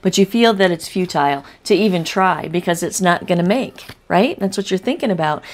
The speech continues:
in that Hangman energy. That's what the Judgment card is about. Trying to bring some peace into your life because you're trying to make this work and it's not going,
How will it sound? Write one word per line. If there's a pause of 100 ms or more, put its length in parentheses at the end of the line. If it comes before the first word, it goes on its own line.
(160)
in
that
Hangman
energy.
That's
what
the
Judgment
card
is
about. (280)
Trying
to
bring
some
peace
into
your
life
because
you're
trying (300)
to
make
this
work (100)
and
it's
not
going,